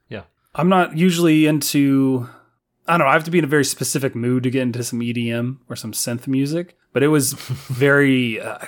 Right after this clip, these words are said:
Speaker 2: man, it was very good. Very driving. I love the beats and just the, the sounds. Did you watch it, like, on television? Did you watch with headphones?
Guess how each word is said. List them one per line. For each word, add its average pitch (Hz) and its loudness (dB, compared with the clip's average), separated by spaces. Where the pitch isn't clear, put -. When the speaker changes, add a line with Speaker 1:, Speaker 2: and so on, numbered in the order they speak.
Speaker 2:
man, 135 -8
it 139 -4
was 113 -6
very 120 -4
good. 101 -8
Very 127 0
driving. 113 -2
I 110 -10
love 113 -6
the 107 -12
beats 113 -8
and 113 -8
just 107 -10
the, 110 -8
the 104 -10
sounds. 120 -2
Did 131 -2
you 139 0
watch 131 0
it, 135 0
like, 120 -8
on 113 -4
television? 165 2
Did 131 -2
you 127 0
watch 123 -4
with 113 -8
headphones? 147 -2